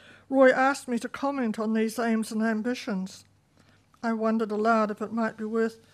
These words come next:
inviting writers to go and talk to school kids about writing. "Call it Writers in Schools," I suggested. Roy nodded vigorously. "I'm going to recommend you get this job," he said.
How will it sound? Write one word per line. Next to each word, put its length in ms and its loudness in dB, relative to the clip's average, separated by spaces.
inviting 580 -2
writers 420 -2
to 100 -16
go 220 -2
and 140 -2
talk 260 -4
to 100 -14
school 380 -6
kids 360 -8
about 300 -4
writing. 540 -6
"Call 260 -4
it 120 -4
Writers 400 -2
in 120 0
Schools," 440 -4
I 120 -2
suggested. 720 -8
Roy 320 2
nodded 440 0
vigorously. 640 -4
"I'm 120 2
going 200 2
to 80 -10
recommend 540 0
you 80 -6
get 280 -4
this 220 -6
job," 360 -4
he 100 -8
said. 400 -8